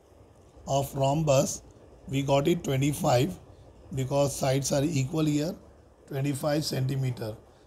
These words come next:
Now diagonals of a rhombus is bisect e-, each other at ninety degree, है ना? ये ninety degree पे, uh, it is bisecting here. So we need to write here diagonals of a rhombus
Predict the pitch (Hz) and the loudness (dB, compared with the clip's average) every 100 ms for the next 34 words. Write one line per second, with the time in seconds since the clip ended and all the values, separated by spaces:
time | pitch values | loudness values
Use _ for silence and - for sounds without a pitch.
0 | - 156 180 160 151 160 240 214 180 180 | -6 2 2 4 2 6 6 6 6 6
1 | 165 165 156 165 226 160 160 139 143 151 | 4 4 2 2 0 -2 0 0 0 2
2 | - 190 214 180 185 180 185 180 143 160 | 0 -2 0 0 2 4 4 6 6 6
3 | - - - - 202 196 185 156 180 160 | 4 -8 -20 -2 0 2 2 4 4 4
4 | 135 127 147 - - 156 151 151 165 151 | 4 2 4 4 2 0 0 2 2 2
5 | 151 175 156 190 - - - - 143 143 | 2 0 2 0 -2 -12 -20 -4 2 4
6 | 147 - 143 156 151 143 143 - 170 - | 4 2 -4 -4 -2 0 0 0 -2 0
7 | 147 139 131 123 - - - - - 139 | 0 2 4 2 -2 -12 -20 -20 -12 -4
8 | 147 156 151 165 196 196 196 190 151 151 | -2 0 4 6 6 6 6 6 4 2
9 | 170 180 143 190 - - - - - - | 4 4 4 2 -4 -16 -20 -20 -20 -20
10 | - - - - - - - - - - | -20 -20 -20 -20 -20 -20 -20 -20 -20 -20
11 | - - - - - - - - - - | -20 -20 -20 -20 -20 -20 -20 -20 -20 -20
12 | - - - 147 151 208 190 151 143 131 | -20 -20 -2 2 4 6 6 6 6 6
13 | - - | 4 -4